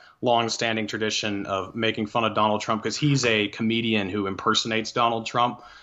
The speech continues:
So he's noticed all his idiosyncrasies and all the speech impediments. And, uh, Trump leaves out the articles sometimes. Like, he'll leave out the word "the."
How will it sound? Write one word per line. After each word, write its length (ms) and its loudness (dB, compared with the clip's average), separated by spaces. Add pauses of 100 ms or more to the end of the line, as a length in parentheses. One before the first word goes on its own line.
(140)
So 180 2
he's 220 -2
noticed 400 0
all 180 0
his 240 -2
idiosyncrasies 1120 0
and 120 -4
all 180 0
the 300 0
speech 640 2
impediments. 760 0
And, 320 -2 (480)
uh, 400 2 (640)
Trump 340 0
leaves 320 -2
out 420 0
the 300 -6
articles 640 -6
sometimes. 540 -4
Like, 140 -4
he'll 240 0
leave 200 2
out 160 4
the 60 0
word 460 -2
"the." 360 4